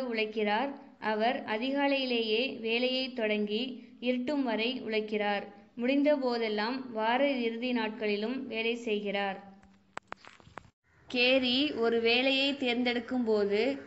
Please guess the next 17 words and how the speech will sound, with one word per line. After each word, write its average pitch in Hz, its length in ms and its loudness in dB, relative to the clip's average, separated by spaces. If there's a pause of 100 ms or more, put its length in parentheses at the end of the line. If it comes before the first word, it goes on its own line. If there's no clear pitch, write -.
(100)
அவருடைய 226 540 2 (160)
நேர 247 320 2 (120)
ஊதியம் 226 500 0 (320)
ஒரு 240 220 2
மணி 277 260 4
நேரத்திற்கு 240 760 0 (180)
முப்பது 240 460 0
டாலர்கள் 233 640 4
என்று 214 440 2
கணக்கிடுகிறார். 214 920 2 (400)
ஆனால் 220 480 2 (120)
பயண 233 380 4
நேரம், 226 460 2 (280)
செலவுகள், 233 720 2 (280)
காப்பீடு, 226 600 0 (340)
வரிகள் 254 540 0 (240)
மற்றும் 226 460 -2